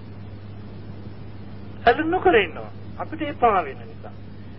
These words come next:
එතකොට තේරෙනවද අපේ හිතෙන් ඇල්ම නැතුව යන්න නම් අපිට මොකද්ද සිදු වෙන්න ඕනේ? එපා වෙන්න ඕනේ. එපා වෙන්න ඕනේ ඇල්ම නැතුව යන්න.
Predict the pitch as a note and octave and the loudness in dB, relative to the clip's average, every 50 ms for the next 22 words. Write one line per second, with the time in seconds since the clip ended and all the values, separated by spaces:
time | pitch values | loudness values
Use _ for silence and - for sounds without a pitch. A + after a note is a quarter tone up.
0 | - - C#3+ D#3+ G3+ A#3+ A#3+ - - C4+ B3+ - A3 G3 F3+ E3+ E3 D#3 C#3+ C#3 | -8 -4 -2 -2 0 0 -2 -4 -6 -8 -8 -4 -2 0 0 0 0 -2 -4 -6
1 | C3 A#2+ A#2+ - A#2+ C#3 G3 C4+ D#4+ - - - - - - - - B2+ C#3 - | -6 -6 -6 -6 -6 -6 -6 -6 -8 -10 -12 -12 -12 -12 -12 -8 -4 -4 -4 -4
2 | - B3 C4+ C4+ B3 B3 - - B3 A#3+ A3 G3 E3 E3+ F#3+ G#3+ A3 A3 G#3+ F3+ | -2 -4 -4 -4 -4 -6 -6 -6 -4 0 4 6 6 6 6 4 2 2 4 4
3 | E3+ E3 D#3+ D3+ - G#3 G#3 G3 F#3+ F3 E3+ E3 F3+ F#3+ F#3 E3 D#3 D#3 F3 F#3 | 4 2 2 0 0 2 4 4 4 4 2 2 2 0 0 0 -2 -2 -4 -6
4 | E3 D#3 E3 F3 E3 - F#3 - F3+ E3+ F3+ F#3+ D#3+ C#3 C3 A2+ G#2 G2+ G2 - | -6 -2 0 0 0 0 -2 -10 -10 -8 -8 -8 -8 -6 -6 -8 -8 -10 -10 -12
5 | - - - - - - - - - - - - - - - - - - - - | -12 -12 -12 -12 -12 -12 -12 -12 -12 -12 -12 -12 -12 -12 -12 -10 -10 -10 -12 -2
6 | - E3 D#3+ D#3+ - G#3+ G3+ G3+ G3+ G3 F#3+ F3+ D#3+ D#3 D3 C#3 B2 A#2 A2+ G#2+ | 0 0 2 6 8 8 8 8 6 4 2 2 0 -4 -6 -8 -6 -6 -6 -8
7 | G2+ - - - - - - - - - - - - - - - - - - - | -8 -10 -12 -12 -12 -12 -12 -12 -12 -12 -12 -12 -12 -12 -12 -12 -12 -12 -12 -12
8 | - - - - - - - - - - - - - - - - - - - - | -12 -12 -12 -12 -12 -12 -12 -12 -12 -12 -12 -12 -12 -10 -10 -10 -10 -10 -12 -12
9 | - - - - - - - - A#3+ A3 G3+ F#3+ F3 E3 D#3+ D3 - - D3 D#3 | -12 -12 -8 -6 -6 0 4 6 8 8 8 6 4 2 0 0 -2 -4 -4 -4
10 | F#3 G3+ A#3 G#3+ G#3+ G#3+ G#3+ G#3+ - F#3+ F3 F#3+ F3+ D#3+ C#3+ - - - - - | -2 0 2 0 0 0 -4 -6 -8 -8 -8 -6 -6 -4 -4 -4 -6 -8 -10 -10